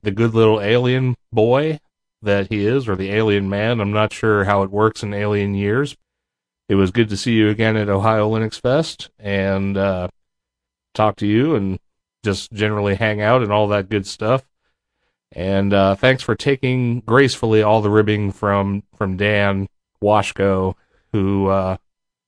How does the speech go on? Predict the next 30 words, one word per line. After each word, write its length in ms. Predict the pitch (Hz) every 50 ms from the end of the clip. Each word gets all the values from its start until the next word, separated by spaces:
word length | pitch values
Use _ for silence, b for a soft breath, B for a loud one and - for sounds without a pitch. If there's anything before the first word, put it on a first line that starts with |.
| _
thinks 240 | - 139 135 117 -
that 160 | - 110 101
I 120 | 101 101 98
somehow 800 | 95 - 120 110 104 95 98 107 104 104 101 98 98 95 92 - _ _ _ _ _ _ _
was, 400 | - 104 101 98 98 95 101 -
was 220 | 113 113 110 101
gunning 480 | 101 98 117 120 120 113 110 104 101 95
for 180 | - - 107 98
Klaatu 760 | - - 107 98 101 98 - - 104 104 101 95 101 98 - _ _ _ _ _ _ _ _ _ _ _ _ _
in 240 | - 117 107 101 98
episode 440 | 101 98 - 104 92 104 98 92 90
two 220 | - - 117 107
of 100 | 101 98
the 60 | 92 95
Q 220 | - - 110 104
S 80 | 98 -
K 180 | - 107 98
Netcast, 540 | 92 98 101 95 - - 107 98 95 92 -
and 100 | 143 143
I 60 | 156
really 260 | 160 170 190 175 139
wasn't. 480 | 110 107 123 127 113 98 101 95 101 101 _ _ _ _ _ _ _ _ _ _ _ -
I 40 |
wasn't 260 | 107 123 135 127 123 -
trying 160 | - 135 123
to 80 | 117
pick 220 | 107 - 135 120 -
on 140 | 104 101 101
you, 60 | 95
Klaatu. 540 | - - 107 104 98 - 110 104 101 95